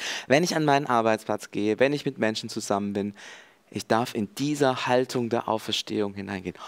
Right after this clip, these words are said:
Hoffnungsvoll, zuversichtlich, voller Energie und Kraft. Ich darf mit Christus auferstehen, mit Christus als Auferstandener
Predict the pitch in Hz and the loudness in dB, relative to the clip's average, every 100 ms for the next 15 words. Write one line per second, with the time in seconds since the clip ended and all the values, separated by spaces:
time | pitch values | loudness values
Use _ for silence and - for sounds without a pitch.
0 | - 147 143 131 120 - 110 101 - 143 | 0 2 2 0 -2 2 0 0 -2 -2
1 | 135 120 110 107 104 95 - 127 127 - | 0 0 -2 -2 -6 -6 2 4 4 0
2 | 110 107 101 104 104 104 95 - 104 - | 0 -2 -2 -4 -2 -2 -4 -4 -4 -6
3 | - - - - - - - 101 - 113 | -16 -20 -20 -18 -20 -20 -8 -6 2 2
4 | 120 - 107 127 - - 110 - 110 - | 2 -2 0 0 -2 -2 -2 -2 -4 -4
5 | - 101 107 98 - 95 90 - - - | -4 -4 -2 -6 -4 -6 -8 -16 -12 -2
6 | 120 120 117 110 107 101 - - _ _ | -2 0 -2 -2 -4 -6 -10 -20 _ _
7 | 110 127 - 110 117 117 110 101 104 107 | 0 0 0 0 0 0 -2 0 -2 -2
8 | 104 104 | -2 -2